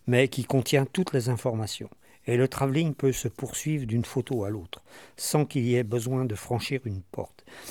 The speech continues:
C'est Le Rouge et le Gris, un film documentaire de François Lagarde, marqué à vie par la lecture des Orages d'acier, d'Orage d'acier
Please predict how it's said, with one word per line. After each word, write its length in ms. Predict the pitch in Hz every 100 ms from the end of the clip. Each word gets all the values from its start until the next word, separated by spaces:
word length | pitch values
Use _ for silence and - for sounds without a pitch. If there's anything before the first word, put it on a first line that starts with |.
| - -
C'est 200 | - 127
Le 100 | 135
Rouge 400 | 139 196 175 359 -
et 80 | 143
le 100 | 135
Gris, 400 | - - 110 87 _ _ _ _ _ - - -
un 120 | 127
film 340 | - 170 143 123
documentaire 760 | 127 - 127 110 - 139 175
de 180 | 117 117
François 460 | - 135 143 - 107
Lagarde, 460 | 95 95 107 143 - - - - - - -
marqué 380 | 147 - 151 123
à 80 |
vie 300 | 107 123 202 - _ _
par 160 | - 101
la 100 | 104
lecture 560 | 117 117 - 151 160 - _ _ _
des 240 | 120 117 127
Orages 260 | 123 123
d'acier, 560 | 107 110 - - 127 139 _ - - - - -
d'Orage 400 | 127 143 127 139
d'acier 500 | 113 107 - 135 -